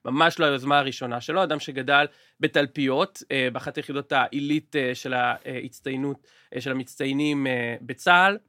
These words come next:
אה, וברגע שהוא השתחרר מצה"ל כקצין, הוא כבר התקדם, אה, היה סחורה חמה מאוד בשוק המשקיעים, והתחיל, אה,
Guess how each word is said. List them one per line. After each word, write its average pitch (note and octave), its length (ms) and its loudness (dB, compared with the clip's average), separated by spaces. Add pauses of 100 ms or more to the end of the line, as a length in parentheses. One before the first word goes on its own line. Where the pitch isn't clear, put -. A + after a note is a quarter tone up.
(300)
אה, C3+ 240 0
וברגע C3+ 360 -6
שהוא E3+ 140 -4
השתחרר D#3+ 440 -2
מצה"ל D3+ 360 0
כקצין, D#3+ 600 -4
הוא C#3+ 120 -10
כבר B2+ 200 -6
התקדם, D3 640 -2
אה, B2 240 0
היה C3+ 280 2
סחורה C#3 360 -2
חמה C#3+ 300 0
מאוד D3 180 -4
בשוק C#3+ 260 -10
המשקיעים, D3 680 -4
והתחיל, D3 380 -6
אה, C3 60 0